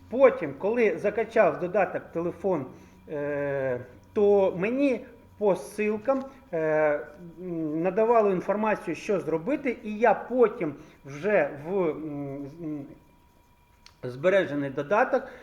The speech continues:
е, е, збережений, е, е, конструкцію, ну, додаток, да, да, да,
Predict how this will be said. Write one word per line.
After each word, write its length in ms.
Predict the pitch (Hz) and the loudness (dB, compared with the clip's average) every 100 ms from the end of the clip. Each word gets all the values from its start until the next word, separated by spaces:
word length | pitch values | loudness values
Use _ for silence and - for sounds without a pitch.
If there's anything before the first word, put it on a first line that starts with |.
| - - 160 | -20 -12 -4
е, 60 | |
е, 320 | 151 147 139 143 156 175 156 147 143 139 160 | -2 -2 -2 -6 -6 -4 -4 -4 -6 -12 -16
збережений, 840 | 156 160 240 202 190 185 160 139 156 | -4 2 2 2 0 0 -2 -4 -4
е, 340 | 151 147 139 117 - _ _ _ _ _ _ _ _ _ _ _ - | -2 -2 -4 -10 -20 _ _ _ _ _ _ _ _ _ _ _ -16
е, 420 | 123 120 110 110 107 - - - - - - _ | -12 -10 -10 -12 -16 -20 -20 -20 -20 -20 -20 _
конструкцію, 880 | - 220 220 247 220 - 202 170 160 151 - - 170 160 - - _ _ _ _ _ _ _ _ - _ _ _ _ | 0 0 0 -2 -2 -2 0 0 0 -4 -12 -18 -16 -16 -18 -20 _ _ _ _ _ _ _ _ -20 _ _ _ _
ну, 100 | 208 | -4
додаток, 460 | 214 220 160 117 123 | 0 2 0 -2 -4
да, 240 | 135 143 - 131 | 0 0 0 -6
да, 120 | 123 - | -6 -4
да, 140 | 143 | -4